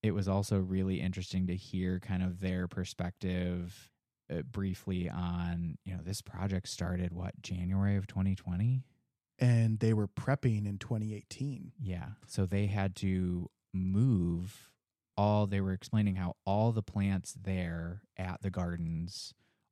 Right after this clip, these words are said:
Speaker 1: are all cataloged and tracked exactly where they are. And since the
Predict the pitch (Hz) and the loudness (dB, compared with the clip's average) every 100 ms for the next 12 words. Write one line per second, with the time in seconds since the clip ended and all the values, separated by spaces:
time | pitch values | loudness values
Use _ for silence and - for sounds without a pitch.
0 | - 90 95 95 92 - 95 92 87 87 | -4 -2 0 0 0 -2 -2 0 0 -2
1 | 85 87 - 90 85 95 85 90 - 85 | -2 -4 -6 -6 -6 -4 -4 -6 -8 -8
2 | 87 80 - 87 87 82 80 82 85 78 | -6 -6 -6 -6 -4 -4 -6 -6 -6 -6
3 | 95 - _ _ - 92 - 98 92 90 | -10 -14 _ _ -6 -4 0 0 0 -2
4 | - 95 92 | -6 -2 -2